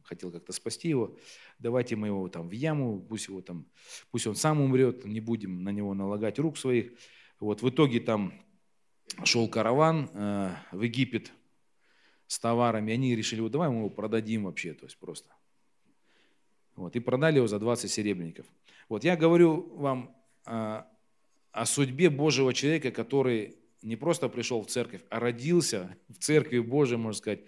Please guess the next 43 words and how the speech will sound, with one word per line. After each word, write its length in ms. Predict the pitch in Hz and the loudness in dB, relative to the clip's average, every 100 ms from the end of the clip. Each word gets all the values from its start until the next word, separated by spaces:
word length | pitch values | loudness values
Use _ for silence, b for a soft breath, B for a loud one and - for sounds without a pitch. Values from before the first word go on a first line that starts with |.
| B B B | B B B
в 120 | - | -4
центре 420 | - 165 156 139 | 2 4 4 4
воли 320 | 135 147 143 127 | 4 6 6 6
Божией. 500 | 117 117 92 78 - B B B - | 4 0 -2 -10 -14 B B B -4
И 440 | 117 123 - - _ _ - - _ _ - - | 0 0 -2 -18 _ _ -20 -20 _ _ -20 -6
я 80 | 117 | -2
говорю, 200 | 117 139 | 2 2
что 160 | - 113 | 2 0
ож-, 120 | 110 | -2
у, 460 | 135 165 147 208 | -8 -6 -6 -6
у, 40 | 139 - | -10 -12
и 200 | 156 143 - | -4 -4 0
он, 220 | 143 147 | -2 -2
у 80 | 135 | 0
него 140 | 143 | 2
могли 240 | 143 135 139 | 2 2 0
быть 200 | 127 131 | 0 0
ожидания, 400 | 120 117 131 110 | -2 0 0 -2
что 140 | - | -6
я 180 | 110 151 | -4 -2
родился 600 | 143 127 143 131 127 113 B B B | -2 0 0 0 -2 -4 B B B
в 80 | - | -8
семье 380 | - 127 127 131 | -2 2 4 4
верующих, 580 | 104 127 117 101 101 107 | 4 2 2 0 -4 -6
у 40 | |
меня 160 | 127 135 | -8 -4
теперь 180 | 139 | -4
все 180 | 117 139 | -2 -2
здорово 480 | 131 120 135 135 135 | -4 0 0 2 0
будет, 380 | 123 120 104 95 | 0 -2 -4 -4
я 100 | 113 | -4
буду 220 | 127 131 | -4 -4
благословенный, 840 | 127 131 131 - 127 127 123 110 95 | -2 0 0 0 0 0 0 -2 -8
там, 180 | 90 90 | -10 -8
да. 160 | 117 - B B B | -8 -8 B B B
Вот. 180 | 120 113 | -8 -4
Но 80 | 156 | 0
мы 120 | 208 | 2
видим, 240 | 226 180 139 | 4 4 4
что, 320 | 147 135 B B B | 4 2 B B B
э, 180 | 117 - | -6 0
сам 400 | - 165 131 127 | 2 4 2 4
Бог 320 | 175 226 - | 4 4 2